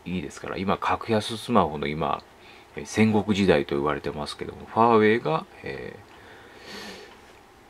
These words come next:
ー、そのスマートフォンを提供したりしてますので、まあ、まあ、買い替えをとか、スマートフォンを新たに持とうという方はですね、まあ、サムスンは、えー、ギャラクシーはやめておいて、他の、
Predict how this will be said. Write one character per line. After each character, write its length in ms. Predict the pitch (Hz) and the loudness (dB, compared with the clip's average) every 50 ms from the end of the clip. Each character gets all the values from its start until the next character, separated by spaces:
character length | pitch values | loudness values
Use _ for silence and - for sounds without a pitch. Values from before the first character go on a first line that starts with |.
| - - - | -20 -20 -14
ー、 40 | - | -8
そ 100 | - 82 | -6 -6
の 60 | 73 | -6
ス 180 | 71 - - 92 | -6 -6 -4 -2
マ 140 | 82 80 78 | 0 0 0
ー 20 | - | 0
ト 100 | - 80 | -2 -4
フ 100 | 78 78 | -4 -4
ォ 80 | 71 | -8
ン 40 | 69 | -8
を 40 | 73 - | -10 -8
提 200 | - - 78 - | -6 -6 -4 -4
供 160 | - 78 71 | -4 -4 -4
し 80 | - | -4
た 80 | - - | -4 -6
り 100 | - - | -6 -8
し 80 | - - | -8 -12
て 80 | - | -12
ま 120 | 80 78 80 | -10 -12 -12
す 140 | - - - | -14 -12 -12
の 80 | 73 | -12
で、 120 | - - - | -12 -10 -4
ま 260 | 92 101 92 76 78 - | -2 0 0 0 -2 -6
あ、 60 | - - - - - - - - _ _ _ - _ - - - - | -14 -20 -20 -20 -20 -20 -20 -20 _ _ _ -20 _ -20 -20 -6 0
ま 120 | 131 117 | 2 2
あ、 60 | 107 - - - _ _ _ - - - | 2 2 -2 -14 _ _ _ -18 -12 -8
買 260 | - - 120 120 120 | -4 -2 0 0 -2
い 20 | |
替 280 | - - 131 123 123 123 | -2 0 2 4 4 4
え 40 | 123 | 4
を 140 | 117 110 | 2 0
と 120 | 107 - 90 | 0 0 0
か、 220 | - 85 85 82 - | 0 0 -2 -2 -4
ス 220 | - - - 104 | -8 -8 -4 0
マ 140 | 101 104 104 | 2 4 4
ー 40 | 107 | 4
ト 140 | - 117 | 2 2
フ 80 | 107 110 | 2 4
ォ 20 | 107 | 4
ン 60 | 92 | 4
を 140 | 87 - - | 4 4 2
新 140 | 110 113 107 | 2 2 2
た 100 | - 95 | 2 2
に 80 | 92 | 2
持 160 | 92 92 98 104 | 2 2 0 0
と 140 | - 131 127 | 0 -2 -4
う 60 | 110 | -2
と 80 | - | 0
い 40 | 120 | -2
う 80 | 113 110 | -2 -2
方 240 | - 127 - 147 143 | -2 -4 -2 -2 0
は 100 | 135 87 | 0 -2
で 100 | 71 69 | -4 -6
す 120 | - - | -6 -4
ね、 100 | 80 76 | -4 -4
ま 120 | 73 76 | -2 -4
あ、 20 | 76 | -6
サ 180 | - - 95 | -4 -2 0
ム 140 | 98 95 92 | 0 0 0
ス 300 | 85 - - - - 95 | -2 -4 -8 -8 -4 -2
ン 320 | 95 92 90 87 87 90 101 | 0 0 0 -2 -2 -2 0
は、 240 | 135 147 143 - - - - - - - - - - - - | 2 0 0 -2 -6 -14 -20 -20 -20 -18 -18 -18 -18 -12 -10
え 140 | 78 73 - | -10 -10 -6
ー、 40 | - | 0
ギ 100 | - 90 | 2 2
ャ 60 | 87 | 2
ラ 100 | 98 110 | 2 2
ク 80 | - - | 0 -2
シ 140 | - - | -2 0
ー 40 | 101 | 2
は 80 | 95 92 | 2 2
や 140 | 98 107 123 | 2 2 0
め 120 | 139 139 | -4 -4
て 120 | - - | -2 0
お 140 | 151 151 156 | 0 2 2
い 60 | 151 | 0
て、 160 | - - 196 165 | -2 -2 -2 -2
他 300 | 101 101 - - 226 202 | -2 -2 0 2 2 2
の、 140 | 165 - | 2 0